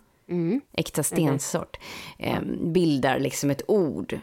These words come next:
Speaker 2: som är ett hemligt budskap från en älskande till en annan. Jättefina grejer.
Speaker 1: Mhm.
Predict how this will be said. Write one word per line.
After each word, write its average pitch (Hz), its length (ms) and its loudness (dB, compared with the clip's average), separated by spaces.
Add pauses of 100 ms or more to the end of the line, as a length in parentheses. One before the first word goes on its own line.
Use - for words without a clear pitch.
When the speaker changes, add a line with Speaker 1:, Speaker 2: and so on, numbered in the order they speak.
(200)
Speaker 2:
som 143 260 -2
är 131 160 0
ett - 120 -2
hemligt 139 380 2
budskap 139 540 0
från 135 180 0
en 135 200 0
älskande 131 640 -2
till 131 200 -2
en 127 120 2
annan. 120 400 -2
Jättefina 208 720 2
grejer. 127 400 0 (220)
Speaker 1:
Mhm. 165 140 0